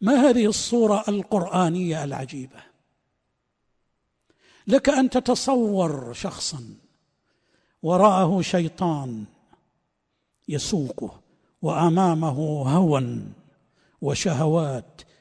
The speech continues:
يلهث وراءه، حيث سار الهوى سار معه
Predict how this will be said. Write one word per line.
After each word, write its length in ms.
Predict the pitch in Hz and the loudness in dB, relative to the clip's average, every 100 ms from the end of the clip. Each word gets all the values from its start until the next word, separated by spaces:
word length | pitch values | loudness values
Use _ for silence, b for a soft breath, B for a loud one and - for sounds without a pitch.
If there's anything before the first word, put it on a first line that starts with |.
| b | b
يلهث 380 | 147 131 120 147 | -8 -6 -6 -6
وراءه، 640 | 120 120 - - - _ _ _ _ _ _ _ _ _ _ _ _ _ _ _ _ _ _ _ _ _ _ _ _ _ _ _ | -8 -10 -16 -20 -20 _ _ _ _ _ _ _ _ _ _ _ _ _ _ _ _ _ _ _ _ _ _ _ _ _ _ _
حيث 380 | - - 208 - | -10 -4 -2 0
سار 380 | - 254 233 226 | 0 2 2 2
الهوى 480 | 220 180 233 214 190 | 2 2 2 2 0
سار 400 | - 190 180 170 | -2 -4 -2 -6
معه 360 | 170 151 113 | -8 -12 -16